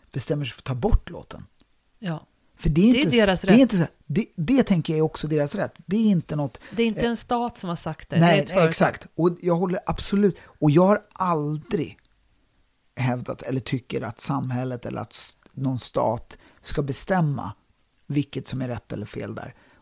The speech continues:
Speaker 1: Och jag menar, och,
Speaker 2: Ja, men vi
Speaker 1: och
Speaker 2: har ju också hets mot folkgrupp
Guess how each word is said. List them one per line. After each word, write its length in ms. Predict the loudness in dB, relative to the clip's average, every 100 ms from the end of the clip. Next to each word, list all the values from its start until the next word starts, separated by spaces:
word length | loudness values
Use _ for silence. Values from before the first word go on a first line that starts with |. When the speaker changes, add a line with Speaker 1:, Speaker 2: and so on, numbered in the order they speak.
| 2
Speaker 1:
Och 140 | 4
jag 100 | 4
menar, 300 | 2 0 -4 -2
och, 180 | 0
Speaker 2:
Ja, 40 | 2
men 120 | 4
vi 100 | 6
Speaker 1:
och 40 | 6
Speaker 2:
har 120 | 6
ju 140 | 6
också 240 | 4 2 -4
hets 320 | -2 -4 -6
mot 140 | -8
folkgrupp 680 | -4 -2 -2 -4 -4 -4 -6